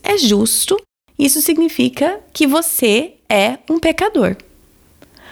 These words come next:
Você pecou e agiu de maneiras que vão contra os mandamentos de Deus. Seria justo que você estivesse separado do santo e bom Deus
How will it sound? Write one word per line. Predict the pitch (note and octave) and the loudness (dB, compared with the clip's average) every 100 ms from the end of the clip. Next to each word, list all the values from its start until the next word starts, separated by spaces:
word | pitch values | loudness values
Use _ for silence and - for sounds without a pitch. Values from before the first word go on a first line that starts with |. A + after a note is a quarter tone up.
| - | -8
Você | G#3 A3+ A3+ C#4 | -2 -2 0 -2
pecou | C#4 G#4 G#4+ C#4 A#3+ B3 | 0 -4 -2 0 0 -2
e | C#4 B3+ | -2 0
agiu | C4 C4+ G4 | 2 0 0
de | G4 | 0
maneiras | C#4 A3+ A#3+ A#3 - | 2 2 2 0 -2
que | B3 | 0
vão | D4 F#4+ | 0 -2
contra | - C#4+ G#4+ - | 0 0 0 -2
os | A#3 | 0
mandamentos | F#3+ F#3 F#3 E3+ E3+ F3+ | 0 2 2 0 0 -2
de | G3 | -2
Deus. | F3 - - - - _ _ - - - | -2 -4 -4 -6 -6 _ _ -20 -20 -16
Seria | - - G3+ G3+ G#3+ | -6 0 0 2 2
justo | G3+ F#3 G#3 D#4 F#4+ - G3 | 2 0 2 0 -2 -4 -4
que | F#3 A3 | -2 -2
você | G#3+ A3+ A#3 G3+ | 0 -2 0 0
estivesse | G#3+ D#4 C4 G#3 G3+ G3+ | 0 -2 0 0 0 -2
separado | - A3 - F4 G4+ F#3+ F3+ F3+ A#3+ | -2 -2 0 -2 0 0 0 -2 -6
do | - A3 | -2 -2
santo | - G3+ G#3+ B3+ - - | 0 0 0 -2 -4 -6
e | |
bom | D#4 G#3 A3+ B3 | -2 0 2 2
Deus | F3+ F#3+ A3 - | 2 0 -2 -8